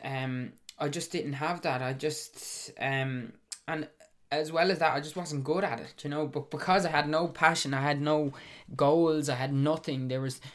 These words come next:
there was nothing really there that I was like, "What am I working towards? What am I getting up every day for?" There's nothing here that's really driving me forward, and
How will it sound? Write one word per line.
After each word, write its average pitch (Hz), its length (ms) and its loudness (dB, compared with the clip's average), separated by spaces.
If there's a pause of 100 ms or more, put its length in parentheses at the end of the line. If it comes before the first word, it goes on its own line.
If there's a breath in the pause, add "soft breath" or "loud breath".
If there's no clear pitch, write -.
there 143 80 -4
was 143 100 0
nothing 170 340 -2
really 143 320 0
there 143 440 4
that 127 180 0
I 131 80 2
was 127 180 -4
like, 127 220 -2
"What 139 300 4
am 165 100 0
I 143 80 0
working 139 340 -2
towards? 120 340 -6
What 127 160 0
am 123 100 -4
I 123 60 -6
getting 123 240 -4
up 123 160 -8
every 127 280 -2
day 123 240 -2
for?" 123 320 -4
There's 123 180 -10
nothing 131 720 -4 (340 loud breath)
here 135 340 0
that's 120 220 -4
really 123 240 -2
driving 127 800 -2
me 123 160 -4
forward, 120 600 -2
and 117 360 -8